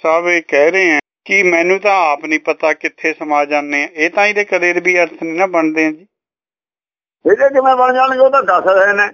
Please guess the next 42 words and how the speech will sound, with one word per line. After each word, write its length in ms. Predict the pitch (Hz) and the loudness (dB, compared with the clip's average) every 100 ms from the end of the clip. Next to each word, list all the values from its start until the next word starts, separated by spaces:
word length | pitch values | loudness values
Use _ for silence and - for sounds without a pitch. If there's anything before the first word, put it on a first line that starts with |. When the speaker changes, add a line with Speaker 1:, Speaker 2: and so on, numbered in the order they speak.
| _ _ | _ _
Speaker 2:
"ਹੁਕਮ 220 | 175 180 208 | -2 0 0
ਆਏ, 340 | 208 208 214 | 2 4 2
ਹੁਕਮ 340 | 180 208 202 | 2 2 2
ਜਾਏ, 280 | 202 202 202 | 2 2 4
ਹੁਕਮ 240 | 196 208 208 | 2 2 2
ਰਹੇ 320 | 202 196 202 | 2 2 0
ਸਮਾਈ।" 380 | 190 196 196 - | 0 0 0 -2
ਗੁਰੂ 380 | _ - 180 | _ -2 0
ਨਾਨਕ 220 | 202 220 240 | 2 0 2
ਦਾ 180 | 262 | 0
ਦੱਸ 320 | 190 139 135 143 | 2 0 0 2
ਰਹੇ 200 | 135 156 | 2 2
ਨੇ। 100 | 156 - _ _ _ _ _ 165 | -2 -10 _ _ _ _ _ -14
ਜਿੱਦਾਂ 260 | 170 254 | -2 0
ਦਾ 140 | 285 240 | 2 -2
ਸਵਾਲ 480 | 151 143 170 208 202 | -2 0 2 2 2
ਹੈ, 160 | 196 | 2
"ਕਹਾਂ 340 | 196 180 190 202 | 0 0 2 2
ਤੇ 180 | 220 | 0
ਆਏ, 320 | 202 190 233 233 | 2 4 2 2
ਕਹਾਂ 360 | 190 185 214 | 2 2 4
ਇਹ 120 | 214 | 2
ਜਾਏ, 360 | 175 165 202 240 | 2 2 2 0
ਕਹਾਂ 340 | 202 190 202 | 2 2 2
ਇਹ 60 | 208 | 2
ਰਹੇ 240 | 196 202 | 2 2
ਸਮਾਈ।" 400 | 170 160 127 120 - _ _ _ _ _ _ 151 | 0 -2 -2 -2 -10 _ _ _ _ _ _ -8
Speaker 1:
ਅੱਛਾ 300 | 147 160 151 | -4 -2 -2
ਜੀ। 140 | 139 | -2
Speaker 2:
ਗੁਰੂ 160 | 135 175 | -2 0
ਨਾਨਕ 300 | 190 208 214 | 0 0 0
ਦਾ 140 | 247 | 0
ਜਵਾਬ 420 | 202 165 - 208 - _ _ - | 2 -2 0 -2 -2 _ _ -2
ਗੋਸ਼ਟ 320 | 202 190 160 165 | 2 2 0 -4
ਵਿੱਚ, 540 | 156 - 120 127 - _ _ _ _ _ _ _ 175 | -8 -2 0 0 -6 _ _ _ _ _ _ _ -4
"ਹੁਕਮ 200 | 175 240 | 0 2
ਆਵੇ, 600 | 254 233 202 214 240 208 | 4 4 4 4 2 2
ਹੁਕਮ 280 | 220 233 | 0 0
ਜਾਏ, 320 | 220 202 214 226 | 0 0 2 2
ਹੁਕਮ 260 | 202 220 | 2 2
ਰਹੇ 320 | 226 220 190 | 2 2 2
ਸਮਾਈ।" 320 | 139 120 117 | 0 -2 -2